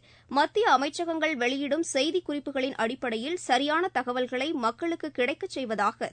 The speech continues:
தெரிவித்துள்ளார். மேலும் சமூக வலைதளங்களில் மகளிர் மற்றும் குழந்தைகளை தவறாக சித்தரித்து பரவும் தகவல்களை தடுக்கும் வகையில்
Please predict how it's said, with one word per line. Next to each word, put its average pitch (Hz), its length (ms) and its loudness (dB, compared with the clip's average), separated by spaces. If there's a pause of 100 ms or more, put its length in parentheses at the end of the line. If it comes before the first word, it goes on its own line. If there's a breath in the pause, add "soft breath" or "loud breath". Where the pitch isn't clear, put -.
தெரிவித்துள்ளார். 196 640 -2 (340 soft breath)
மேலும் 262 340 2
சமூக 302 440 2
வலைதளங்களில் 247 760 2
மகளிர் 349 480 0
மற்றும் 302 320 -2
குழந்தைகளை 311 680 2
தவறாக 320 500 2
சித்தரித்து 262 540 -6
பரவும் 247 380 0
தகவல்களை 294 760 -2
தடுக்கும் 269 440 0
வகையில் 214 400 -2